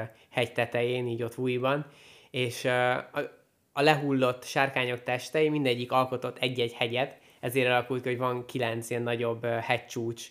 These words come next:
Wuin belül, és akkor annak jeléül, hogy, ö, ez a halhatatlan harcos itt harcolt, és legyőzte a sárkányokat,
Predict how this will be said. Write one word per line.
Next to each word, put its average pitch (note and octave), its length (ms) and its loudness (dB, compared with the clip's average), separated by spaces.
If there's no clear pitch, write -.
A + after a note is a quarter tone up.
Wuin B2 360 0
belül, B2+ 520 0
és - 140 -4
akkor C#3 520 2
annak E3+ 360 6
jeléül, D3+ 540 4
hogy, B2+ 300 -2
ö, B2 60 0
ez A#2+ 380 0
a B2+ 80 4
halhatatlan B2 520 0
harcos B2+ 340 -2
itt C#3+ 120 -6
harcolt, A#2+ 420 0
és C3 100 -8
legyőzte B2 360 -4
a A#2 60 -2
sárkányokat, C3+ 800 -4